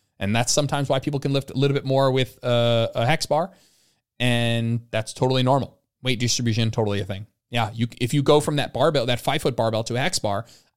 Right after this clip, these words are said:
a hex bar is for, is more different, uh, is different for more reasons. So, so not only because it will be shorter and, and the weight will be closer to you, um, but yeah, that is one reason. "Red flags and green flags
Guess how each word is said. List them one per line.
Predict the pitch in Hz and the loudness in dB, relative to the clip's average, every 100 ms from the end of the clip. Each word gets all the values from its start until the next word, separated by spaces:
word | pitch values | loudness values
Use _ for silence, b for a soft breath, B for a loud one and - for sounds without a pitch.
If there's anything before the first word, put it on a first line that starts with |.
| - - | -10 -4
a | |
hex | 180 185 | -2 0
bar | 160 151 | 2 4
is | 123 117 _ _ _ - | 2 -2 _ _ _ -6
for, | - 135 - | 0 0 2
is | 156 120 120 | 2 2 -2
more | 160 165 160 143 | 0 4 6 4
different, | 131 123 131 - - _ _ 127 | 2 0 -6 -6 -16 _ _ -4
uh, | 113 107 110 | -2 -2 -2
is | 123 110 | -2 0
different | 123 139 123 | -2 -2 -4
for | 135 | 0
more | 127 131 | 2 4
reasons. | 131 117 101 104 | 2 0 -2 -2
So, | - 107 | -2 -2
so | 113 | -2
not | 120 131 - | -2 -2 -2
only | 139 123 | -2 -2
because | 120 110 | -4 -2
it | 98 | -2
will | 107 | -2
be | 107 | -2
shorter | - 98 104 110 | 0 -2 -4 -6
and, | 101 - | -10 -8
and | 113 | -6
the | |
weight | 104 - | -6 -4
will | |
be | 110 | -6
closer | - 127 120 113 | -2 0 0 -2
to | 107 | -6
you, | 92 - b b b - | -8 -10 b b b -4
um, | 95 95 104 - _ - | -4 -4 -8 -16 _ -4
but | 107 | 0
yeah, | 117 107 | 0 0
that | 107 | -2
is | 95 | -2
one | 101 95 | -2 -2
reason. | 95 104 - _ _ _ _ _ _ _ _ - b b b b b b b b | -4 -8 -14 _ _ _ _ _ _ _ _ -20 b b b b b b b b
"Red | - 151 233 | 2 4 4
flags | - 175 175 - | 4 2 2 2
and | 139 | 2
green | 135 196 214 | 2 2 2
flags | 113 98 98 110 | 0 0 0 -2